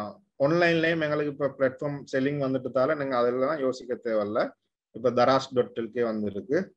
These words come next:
Right, அதுலயும் போய் நீங்க பார்க்கலாம், நியாயமான herbal products இருக்கு. Right, இப்ப normal, ஆ, scrub உண்டு,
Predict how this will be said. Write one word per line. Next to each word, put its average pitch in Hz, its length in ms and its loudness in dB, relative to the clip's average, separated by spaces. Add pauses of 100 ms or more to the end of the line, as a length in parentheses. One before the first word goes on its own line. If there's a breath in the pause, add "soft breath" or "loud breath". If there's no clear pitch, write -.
(100)
Right, 135 240 2
அதுலயும் 131 340 4
போய் 127 200 0
நீங்க 123 180 -4
பார்க்கலாம், 123 600 -2 (180)
நியாயமான 123 640 0
herbal 120 300 2
products 117 320 -4
இருக்கு. 90 280 -10 (340)
Right, 123 280 2
இப்ப 117 160 -10
normal, 123 380 2 (540 soft breath)
ஆ, 117 80 -4 (440)
scrub 127 380 0
உண்டு, 127 340 0